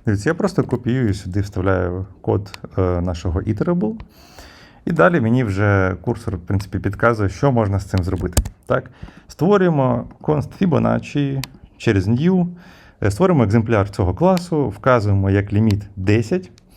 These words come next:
І тепер що ми можемо робити? Через for of с-, е, цикл, через for of loop ми можемо ітеруватися по Fibonacci і, бачите, ось отримують цю послідовність.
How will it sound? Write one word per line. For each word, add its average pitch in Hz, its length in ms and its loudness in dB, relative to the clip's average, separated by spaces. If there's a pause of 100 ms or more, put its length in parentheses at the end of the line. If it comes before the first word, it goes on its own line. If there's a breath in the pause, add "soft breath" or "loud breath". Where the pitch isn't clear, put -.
(500 loud breath)
І - 60 -4
тепер 233 300 0
що 220 120 2
ми 208 60 6
можемо 175 320 4
робити? 139 300 0
Через 180 440 -2
for 202 260 2
of 135 200 2 (1300)
с-, - 340 -12
е, 123 320 0
цикл, 139 320 0 (200)
через 143 240 0
for 156 180 2
of 110 280 0
loop 147 260 0 (460 loud breath)
ми 233 60 4
можемо 208 300 4
ітеруватися 165 520 2
по 139 120 -2
Fibonacci 139 500 0
і, 117 40 4
бачите, 131 360 -2
ось 120 240 -2
отримують 123 520 0
цю 104 140 -4
послідовність. 95 680 -2